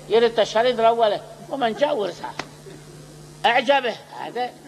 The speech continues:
من جاء: "السلام عليكم". "وعليكم السلام". وهو يضحك. "ما لكم تضحكوا؟" قال: "قد جاء القاضي محمد العمراني إلى هنا فوصل، ما جلس عندي إلا دقيقة، قال لي: 'في أمان الله، الله يشفيكم،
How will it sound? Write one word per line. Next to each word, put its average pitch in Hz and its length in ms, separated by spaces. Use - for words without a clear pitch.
من 233 260
جاء: 240 220
"السلام 220 420
عليكم". 208 320
"وعليكم 208 320
السلام". 226 440
وهو 196 140
يضحك. 233 400
"ما 240 240
لكم 226 260
تضحكوا؟" 240 560
قال: 196 140
"قد 220 140
جاء 226 160
القاضي 208 420
محمد 196 380
العمراني 180 640
إلى 170 100
هنا 196 340
فوصل، 214 460
ما 233 220
جلس 214 300
عندي 226 420
إلا 226 300
دقيقة، 214 580
قال 226 140
لي: 247 320
'في 202 140
أمان 226 380
الله، 226 300
الله 208 240
يشفيكم، 214 680